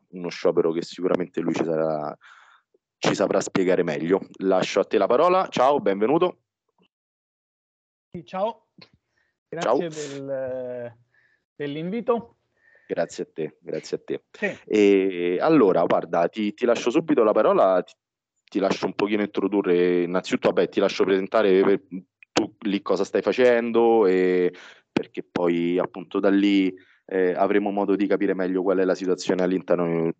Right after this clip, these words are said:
Speaker 1: dell'università. Prego.
Speaker 2: Mhm. Sì, allora,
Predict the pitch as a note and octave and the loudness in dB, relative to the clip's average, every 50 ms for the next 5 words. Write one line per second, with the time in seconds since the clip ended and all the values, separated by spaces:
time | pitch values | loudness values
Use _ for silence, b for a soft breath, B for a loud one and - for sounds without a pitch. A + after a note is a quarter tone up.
0 | _ _ _ _ _ _ - F#2 F#2+ E2+ E2+ F2 F2 E2+ D#2+ - - - E2 D2+ | _ _ _ _ _ _ -8 -4 -2 0 0 0 -2 -2 -4 -4 -4 -4 -4 -4
1 | D2 D2 - A2+ E2+ D#2 D2 - - _ _ _ _ _ _ _ _ - - B2+ | 0 2 2 2 2 0 -2 -4 -6 _ _ _ _ _ _ _ _ -6 -6 -6
2 | C3+ D#3 D#3 D#3 - _ _ _ _ _ - - _ _ _ _ _ _ _ - | -6 -8 -16 -16 -18 _ _ _ _ _ -20 -20 _ _ _ _ _ _ _ -12
3 | - A3 F3 C3 F#3 G#3 G#3 F#3+ F3 E3+ F3 E3+ - | -8 -6 -4 0 0 2 2 2 2 2 2 0 -2